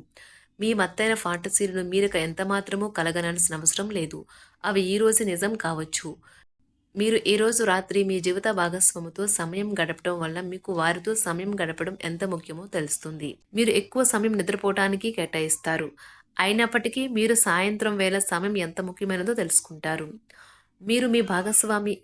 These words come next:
ఈ రోజు ఓ అద్భుతమైన వార్తను అందుకుంటారు. పని చేసే చోట తలెత్తే కష్టాలు, సమస్యలకు సరైన వేళకు సహోద్యోగుల నుండి సహాయం అందగలదు. అది మీకు వృత్తిపరంగా మంచి పేరు తెచ్చిపెడుతుంది. ఈ రోజు సామాజిక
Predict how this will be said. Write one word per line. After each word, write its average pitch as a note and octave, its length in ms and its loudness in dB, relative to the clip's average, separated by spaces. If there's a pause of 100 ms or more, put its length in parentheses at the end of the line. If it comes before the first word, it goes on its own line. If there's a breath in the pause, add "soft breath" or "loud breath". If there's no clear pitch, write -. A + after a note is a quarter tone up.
(200)
ఈ G3 100 0
రోజు G3+ 280 4
ఓ G3+ 60 4
అద్భుతమైన G3+ 480 0
వార్తను F#3 380 0
అందుకుంటారు. E3 680 -6 (180)
పని G#3+ 140 2
చేసే A3+ 340 2
చోట G#3 280 0
తలెత్తే G3 480 2
కష్టాలు, G3 500 0
సమస్యలకు F3+ 600 0
సరైన F#3 400 2
వేళకు F3 400 0
సహోద్యోగుల F#3 720 -2
నుండి F3 220 -6
సహాయం F3+ 400 -2
అందగలదు. E3 520 -4 (800 loud breath)
అది G#3 140 2
మీకు A3 220 0
వృత్తిపరంగా G#3+ 600 0
మంచి E3+ 280 -2
పేరు F#3 220 -2
తెచ్చిపెడుతుంది. E3 760 -4 (520 loud breath)
ఈ A3+ 120 2
రోజు A#3+ 200 4
సామాజిక G3+ 640 2